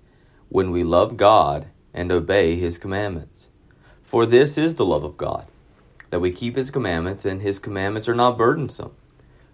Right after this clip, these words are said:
For everyone who has been born of God overcomes the world. And this is the victory that has overcome the world, our faith. Who is it that overcomes the world?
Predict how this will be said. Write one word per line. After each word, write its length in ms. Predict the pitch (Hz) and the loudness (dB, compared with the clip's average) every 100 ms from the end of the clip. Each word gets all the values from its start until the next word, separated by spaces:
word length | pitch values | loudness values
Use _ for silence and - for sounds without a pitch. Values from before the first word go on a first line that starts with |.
| _ | _
For 120 | 98 | 2
everyone 540 | 110 156 165 95 90 101 | 4 4 2 0 -2 0
who 80 | |
has 100 | 107 | -4
been 180 | 104 110 | -4 -4
born 240 | 101 113 120 | 0 0 0
of 100 | 104 | 0
God 320 | 110 135 123 | 2 4 4
overcomes 540 | 117 120 143 143 143 | 2 2 0 -2 -4
the 100 | 139 | -4
world. 400 | 131 147 113 92 - _ _ _ _ _ _ _ _ | 0 0 0 -4 -14 _ _ _ _ _ _ _ _
And 220 | 110 110 107 | -8 -2 4
this 260 | 139 143 - | 4 4 0
is 300 | 135 147 143 | 0 0 0
the 100 | 120 | -2
victory 560 | 98 98 90 85 80 76 | 2 0 0 -6 -6 -6
that 120 | 87 87 | -8 -6
has 200 | 85 90 | -4 -4
overcome 460 | 78 82 85 78 | -4 -6 -8 -10
the 80 | 76 | -10
world, 360 | 76 - - _ _ _ _ _ _ _ _ 110 | -10 -12 -16 _ _ _ _ _ _ _ _ 2
our 400 | 110 123 127 117 | 4 4 2 -2
faith. 720 | - 117 131 104 85 _ _ _ _ _ _ _ _ - | -6 0 0 0 -4 _ _ _ _ _ _ _ _ 0
Who 140 | 147 | 2
is 160 | 160 160 | 2 0
it 60 | |
that 140 | 160 160 | 0 2
overcomes 500 | 160 160 165 160 170 | 2 -2 -2 -4 -4
the 100 | 170 | -2
world? 460 | 165 165 180 175 | 0 0 0 -6